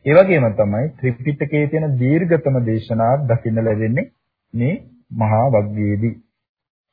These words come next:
එතකොට මේ, ම්, නාමකරණය පිළිබඳව ගත්තොත්, මේ මහා වග්ගයේ තියෙන සූත්‍රවල නාමකරණය ගත්තොත්, අ, අරමුණු වුණු පුද්ගලයාගේ නාමයෙන්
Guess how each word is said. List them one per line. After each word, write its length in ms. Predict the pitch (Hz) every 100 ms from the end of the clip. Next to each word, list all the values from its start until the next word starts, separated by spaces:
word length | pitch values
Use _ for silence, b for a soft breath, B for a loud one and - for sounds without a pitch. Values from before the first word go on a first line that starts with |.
| _ _ - _ _ _ _ _ -
එතකොට 180 | 185 196
මේ, 360 | 151 139 139 131 110 92 - - -
ම්, 300 | 98 90 92 95 - _ _ _
නාමකරණය 760 | 117 123 147 180 170 147 139 123
පිළිබඳව 540 | 127 120 117 113 113
ගත්තොත්, 360 | 110 104 107 92
මේ 160 | 107 104
මහා 280 | 104 110 113
වග්ගයේ 400 | 113 110 110 110
තියෙන 280 | 107 107 104
සූත්‍රවල 600 | - 107 104 110 113 117
නාමකරණය 680 | 107 104 110 120 113 110 101
ගත්තොත්, 520 | 95 92 - 98 147 - _ _ _ _ b b b _
අ, 80 | - - - - -
අරමුණු 540 | 120 143 165 170 175 180
වුණු 320 | 165 160 190
පුද්ගලයාගේ 880 | 196 135 135 151 156 160 165 165 170
නාමයෙන් 580 | 143 131 127 120 110 98